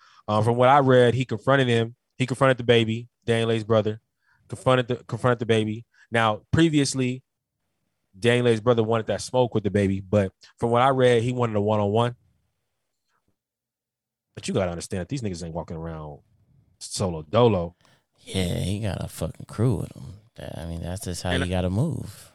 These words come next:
Speaker 2: Real talk. Real
Speaker 1: and
Speaker 2: rap.
Speaker 1: apparently he was, uh, <laughs> and apparently, apparently Danny Lay's brother was solo dolo.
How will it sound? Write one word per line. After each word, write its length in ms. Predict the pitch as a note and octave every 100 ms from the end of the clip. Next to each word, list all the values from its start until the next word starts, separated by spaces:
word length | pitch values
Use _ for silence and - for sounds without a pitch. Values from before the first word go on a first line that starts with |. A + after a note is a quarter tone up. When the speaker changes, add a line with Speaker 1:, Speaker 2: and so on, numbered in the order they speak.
| -
Speaker 2:
Real 200 | F2+ G2
talk. 340 | C#3 D#3+ - _ _ _ _ _ _ _ _ _
Real 180 | F2+ G#2+
Speaker 1:
and 100 | A2
Speaker 2:
rap. 140 | D3
Speaker 1:
apparently 260 | D3 D3+ C#3+
he 160 | C#3 G3
was, 160 | E3
uh, 140 | A#2 A2+ _ _ _
<laughs> 340 | _ - _
and 540 | - A2+ F3 C#3+ B2+ A#2
apparently, 560 | A2+ D3+ D3+ C#3+ C3 _ -
apparently 400 | D3 C#3+ B2 A2+
Danny 280 | A#2+ C3 B2
Lay's 240 | C3 B2+
brother 260 | B2+ D#3+ C#3
was 140 | A2
solo 280 | - A#2+ A2+
dolo. 380 | C3 E3 F2